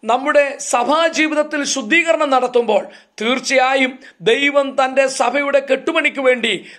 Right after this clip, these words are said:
നമ്മെ ഉപയോഗിക്കുമെന്ന് യോശിയാവിൻ്റെ ജീവിതത്തിൽ നിന്ന് നമുക്ക് പഠിക്കുവാൻ കഴിയുന്ന ഒരു വിലപ്പെട്ട പാഠമാണ്.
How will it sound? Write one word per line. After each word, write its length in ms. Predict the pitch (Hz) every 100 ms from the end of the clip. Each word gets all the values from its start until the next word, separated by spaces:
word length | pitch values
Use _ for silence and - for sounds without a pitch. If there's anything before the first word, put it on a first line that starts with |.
| -
നമ്മെ 340 | 208 247 262 269 -
ഉപയോഗിക്കുമെന്ന് 1000 | 254 294 311 311 277 285 294 254 233 202 127 - -
യോശിയാവിൻ്റെ 760 | 202 240 - 269 262 269 254 196
ജീവിതത്തിൽ 480 | 240 254 254 262
നിന്ന് 220 | 247 247 240
നമുക്ക് 320 | 233 247 247
പഠിക്കുവാൻ 560 | 240 220 254 254 247 220
കഴിയുന്ന 460 | 233 240 240 233 202 - - -
ഒരു 200 | 208 240
വിലപ്പെട്ട 520 | 226 240 247 254 247 240
പാഠമാണ്. 600 | - 208 214 214 185 143